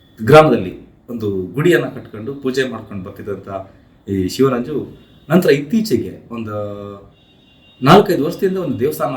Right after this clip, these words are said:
ಕಟ್ಟಿಸ್ಲಿಕ್ಕೆ ಆರಂಭಿಸಿದ್ರು. ಅದೇ, ಅಲ್ಲೇ ಅದೇ ಜಾಗದಲ್ಲಿ ಒಂದು ದೊಡ್ಡ ದೇವಸ್ಥಾನವನ್ನ ನಿರ್ಮಾಣ ಮಾಡಿದ್ರು, ಒಂದು ಸಮಿತಿಯನ್ನ ಮಾಡ್ಕೊಂಡಿದ್ದಾರೆ. ಆ ಸಮಿತಿಗೆ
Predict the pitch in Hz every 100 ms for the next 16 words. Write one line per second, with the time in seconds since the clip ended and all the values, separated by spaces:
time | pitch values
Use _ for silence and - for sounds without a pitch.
0 | 113 117 - 120 107 101 95 101 98 113
1 | 165 - - _ _ _ - 117 110 110
2 | 127 120 113 151 160 131 113 104 104 156
3 | - - _ _ _ _ - 123 113 107
4 | 135 139 131 123 127 127 120 110 104 104
5 | 110 117 110 107 107 143 113 120 143 151
6 | 131 120 110 110 101 95 101 147 165 -
7 | _ 110 110 139 208 208 185 180 151 175
8 | 170